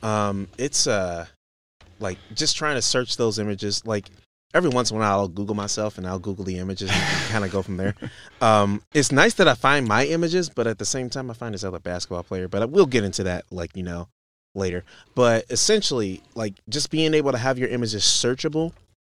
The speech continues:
on the website can help people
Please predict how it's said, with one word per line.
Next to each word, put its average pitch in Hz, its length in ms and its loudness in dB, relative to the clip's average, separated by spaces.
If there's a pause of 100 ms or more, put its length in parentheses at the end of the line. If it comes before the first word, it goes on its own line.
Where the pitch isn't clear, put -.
(100)
on 151 100 4
the 160 80 4
website 165 460 0 (440)
can 131 140 2
help 127 260 0
people 120 760 0